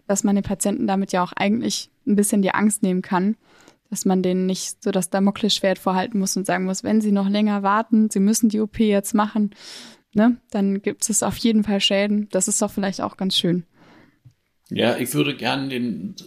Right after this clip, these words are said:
Speaker 2: als Abschluss einen Satz sagen, den Jan Vermeurs, der sich sehr mit diesem Thema beschäftigt hat,
Speaker 1: Gerne.
Speaker 2: gesagt hat. Er hat gesagt, äh,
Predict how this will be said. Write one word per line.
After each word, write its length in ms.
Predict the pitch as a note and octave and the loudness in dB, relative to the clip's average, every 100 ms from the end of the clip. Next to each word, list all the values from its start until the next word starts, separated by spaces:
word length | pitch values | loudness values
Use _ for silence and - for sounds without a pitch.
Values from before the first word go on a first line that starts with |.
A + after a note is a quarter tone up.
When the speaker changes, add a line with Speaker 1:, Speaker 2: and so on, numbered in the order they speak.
| - | -4
Speaker 2:
als 260 | A#2 - | -2 0
Abschluss 580 | - - - D#3 - - | -4 -4 -2 0 0 -4
einen 220 | A#2 A#2+ | -4 -2
Satz 380 | A2+ A#2+ A#2+ - | 0 -2 0 0
sagen, 340 | B2+ A#2+ A#2+ | 0 -2 -4
den 220 | A2+ G#2+ G#2+ | -4 -4 -2
Jan 220 | G#2+ A#2+ | -2 -2
Vermeurs, 760 | - G#2 G2+ G2+ C3+ D3 - - - - | -2 0 0 0 2 2 0 -8 -18 -2
der 100 | G#2 | 0
sich 240 | A#2 - | 2 2
sehr 220 | A#2+ D3 | 2 2
mit 160 | C3 G2+ | 0 -2
diesem 280 | G2+ G2 F#2+ | -4 -4 -4
Thema 300 | - A2 G2+ | -4 -4 -4
beschäftigt 720 | - - F#3 - B2+ A2 - | -2 -2 -2 -4 -8 -8 -4
hat, 220 | A#2+ A#2+ - - | -4 -4 -16 -6
Speaker 1:
Gerne. 400 | - G#3+ C#4+ F3+ | 0 4 4 4
Speaker 2:
gesagt 480 | A#2+ A2+ G#2 G#2+ - | 2 2 2 0 0
hat. 160 | B2+ A#2 | -2 0
Er 260 | A2+ A2 A#2 | -2 -2 -2
hat 220 | B2+ - | -4 -4
gesagt, 680 | A#2 G#2 A2 C3 - - - | -4 0 -2 -4 -10 -12 -6
äh, 440 | A#2 A2 A2+ G2+ | -2 0 0 -4